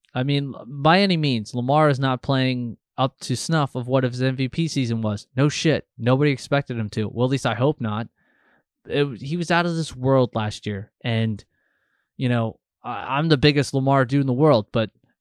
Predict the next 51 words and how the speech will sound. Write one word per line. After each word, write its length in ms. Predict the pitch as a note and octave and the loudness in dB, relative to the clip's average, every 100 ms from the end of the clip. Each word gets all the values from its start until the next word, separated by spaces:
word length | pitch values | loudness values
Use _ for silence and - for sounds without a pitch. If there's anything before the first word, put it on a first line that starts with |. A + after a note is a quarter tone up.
| D3 C#3 - - | -10 -10 -12 -8
for 180 | D3+ C#3+ | 0 2
him 180 | F#3 G#3 | 4 4
to 80 | |
replicate 480 | C#3 D#3 E3+ - D#3 | 4 4 2 0 -2
what 100 | C#3+ | -2
he 60 | B2 | -2
did 200 | C3+ B2 | -2 0
last 340 | B2 C#3 - | 0 0 -2
year, 200 | D3+ C#3+ | -2 -2
throwing 280 | - C#3+ C#3+ | 0 0 0
the 80 | C3+ | -2
football, 340 | D3 C#3 D3 | -4 0 0
that 160 | C#3 D3+ | 2 2
wasn't 300 | G#3+ A3+ G3+ | 0 0 2
gonna 160 | E3 C3 | 2 0
happen. 540 | D#3 C#3 - G2+ - | -2 -4 -4 -10 -12
I 120 | - C3+ | -6 -4
mean, 180 | C#3+ | -2
that 160 | D3 C#3+ | 0 2
wasn't 300 | E3 E3+ D#3 | 0 0 0
something 320 | D#3+ D3 D3 | 0 0 0
where 120 | C#3 | 2
he'd 140 | B2+ B2 | 2 2
be 80 | B2+ | 2
like, 140 | A#2 _ _ - | 2 _ _ 2
"Oh, 200 | G3 D#3+ | 4 4
yeah, 440 | E3+ F3 A#2 F#2+ - | 4 4 2 -2 -4
that's 240 | C3+ D#3 - | -2 -2 0
sustainable." 640 | D#3+ - A2 A2 A#2 C3 | -2 -2 -2 -2 -2 -4
I 100 | C#3+ | -4
mean, 180 | E3 E3+ | -2 -4
it 160 | D#3 | -2
wasn't. 420 | F#3+ F#3 F#2 G2+ _ _ _ | -2 -2 -6 -14 _ _ _
It 160 | E3 F#3+ | -4 0
really 140 | A#3+ | 2
wasn't. 460 | A#3 A#3+ E3 G#2 - | 4 4 4 0 -2
I 220 | B2+ C3 A#2+ | -2 -2 -2
mean, 280 | C3+ C#3+ | -2 -2
he's 200 | C#3+ D#3 | -2 -2
not, 340 | D3+ E3 E3+ - _ _ _ _ _ _ _ _ _ | -2 0 -2 -4 _ _ _ _ _ _ _ _ _
he's 120 | E3+ | -2
not 160 | F#3+ D#3+ | 0 2
Peyton 220 | F#3 E3 | 2 4
Manning 220 | E3 D#3 | 2 0
throwing 200 | D#3+ D3+ | 0 0
the 60 | B2+ | 0
football. 400 | - B2+ A#2 G#2+ | -2 0 0 0
We 100 | C3 | 2
know 140 | C#3 | 2
that 180 | B2 G#2 | 0 -4
shit. 260 | - G2 | -6 -12